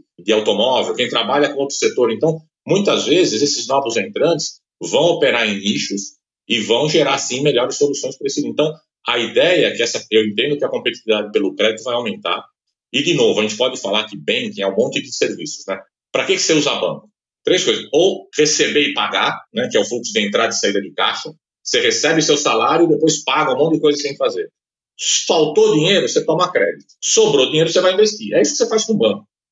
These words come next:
né? Você não tem muito mais, né? Entrou, você vai ver o seu fluxo de caixa e depois você toma duas decisões. Sobrou um cacareco aí, eu vou investir em alguma coisa. Faltou, eu vou ter que pedir pra alguém. Então,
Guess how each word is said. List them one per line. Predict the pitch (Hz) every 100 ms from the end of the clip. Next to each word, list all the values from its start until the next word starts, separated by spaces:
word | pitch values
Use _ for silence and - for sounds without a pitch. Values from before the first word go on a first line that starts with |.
| _ -
né? | 117 - -
Você | - -
não | 202
tem | 233
muito | 247 285 -
mais, | 160 156 - - _ _ -
né? | 160 131 135
Entrou, | 139 202 214 - -
você | - 151
vai | 202
ver | 196
o |
seu | 196 170
fluxo | 175 156
de | 156
caixa | 180 208
e | 220
depois | 214 214
você |
toma | 214 190 170
duas | 226
decisões. | 220 226 196 147 -
Sobrou | - 147 190
um | 208
cacareco | 190 185 156 147 147
aí, | 156
eu | 185
vou | 160
investir | 151 151 -
em | 139
alguma | 147 185
coisa. | 196 220 226 - _ _ _ -
Faltou, | 175 165 160 175
eu | 190
vou | 208
ter | 208
que | -
pedir | 190 190
pra | 202
alguém. | 202 135 101 - _ _ _ _
Então, | 175 160 214 233